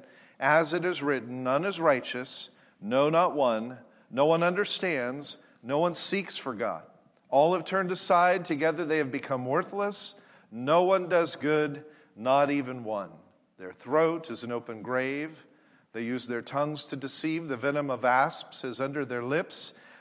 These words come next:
Their mouth is full of curses and bitterness. Their feet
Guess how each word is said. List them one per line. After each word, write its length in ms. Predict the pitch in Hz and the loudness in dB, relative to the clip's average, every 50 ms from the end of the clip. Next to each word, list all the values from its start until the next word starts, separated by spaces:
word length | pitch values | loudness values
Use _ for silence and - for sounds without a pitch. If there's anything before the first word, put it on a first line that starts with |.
| - _ | -18 _
Their 200 | 110 117 117 120 | -4 -2 -2 -2
mouth 440 | 127 135 139 143 156 175 202 185 160 | 0 2 4 6 6 6 4 2 -2
is 120 | 143 - | -4 -4
full 260 | - - 151 143 131 | -4 -2 -2 -2 -2
of 100 | 127 - | -4 -6
curses 680 | - - - 180 185 180 175 - - 185 185 196 185 147 | -8 -8 -4 -2 -2 -2 -2 -4 -4 -4 -4 -4 -4 -4
and 180 | 147 131 127 113 | -4 -6 -2 -2
bitterness. 500 | 147 156 160 175 175 180 196 185 - - | 0 0 0 0 0 0 -2 -2 -4 -4
Their 200 | 143 143 123 113 | -4 -4 -6 -6
feet 580 | - - - - 190 196 202 208 196 - - | -8 -12 -10 -8 -8 -8 -8 -8 -12 -14 -16